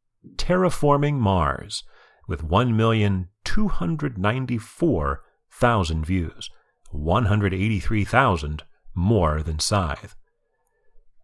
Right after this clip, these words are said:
Terraforming Mars did spend five weeks at the top in the weekly list in twenty sixteen.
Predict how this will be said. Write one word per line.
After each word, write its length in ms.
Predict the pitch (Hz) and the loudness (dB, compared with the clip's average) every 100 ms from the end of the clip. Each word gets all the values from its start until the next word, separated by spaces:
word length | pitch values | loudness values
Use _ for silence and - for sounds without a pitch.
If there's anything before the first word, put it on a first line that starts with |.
| - | -2
Terraforming 500 | - 135 135 127 110 | 4 6 6 4 4
Mars 360 | 98 123 113 98 | 6 6 6 4
did 200 | 110 113 | 0 -2
spend 400 | - 107 92 - | -2 -2 -2 -2
five 440 | - 143 170 123 | 2 4 4 0
weeks 300 | 90 87 78 | 0 -2 -2
at 60 | 87 | -8
the 60 | 85 | -6
top 340 | - 92 - | -2 -2 -2
in 60 | 87 | -2
the 80 | |
weekly 360 | 87 98 101 95 | 0 0 -2 -2
list 280 | 85 113 - | 0 -2 -2
in 100 | 87 | 2
twenty 280 | - 95 85 | 2 2 0
sixteen. 580 | - - - 95 110 | -2 -4 -2 0 0